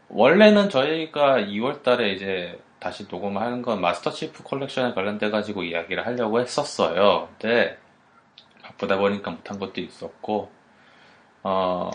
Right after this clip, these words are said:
뭐, 하긴 할 건데, 그냥 간단하게 이야기를 잠깐 한번 하는 게 나을 것 같네요. 어, 에너스트님은 뭐, 마스터 치프 컬렉션 다 깨긴 하셨나요, 혹시?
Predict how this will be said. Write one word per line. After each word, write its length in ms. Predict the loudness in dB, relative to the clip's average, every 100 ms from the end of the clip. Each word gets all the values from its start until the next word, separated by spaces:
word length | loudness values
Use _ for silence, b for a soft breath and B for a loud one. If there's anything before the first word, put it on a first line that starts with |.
| -4
뭐, 220 | -4 -4 -14 _ _ _ 2
하긴 300 | 2 4 0
할 160 | 2
건데, 280 | 0 0 2 2
그냥 220 | 2 -2
간단하게 560 | -6 -4 0 0 -2 -4 0
이야기를 480 | 0 0 -8 -10
잠깐 320 | -12 -12 -12 -10
한번 200 | -10 -10
하는 340 | -10 -10 -12
게 200 | -10 -8
나을 240 | -8 -12
것 80 | -8
같네요. 460 | -8 -8 -10 -10 -10 -14 b b b b
어, 140 | -4 -2
에너스트님은 600 | -4 -4 -4 -4 -4 -2
뭐, 420 | 0 2 0 -6 -18 _ 2
마스터 260 | 2 4 -2
치프 180 | -6 -8
컬렉션 460 | -6 -4 -4 -4
다 180 | -8 -6
깨긴 260 | -4 -4 -4
하셨나요, 380 | -2 -2 -2 -6
혹시? 340 | -8 -14 -14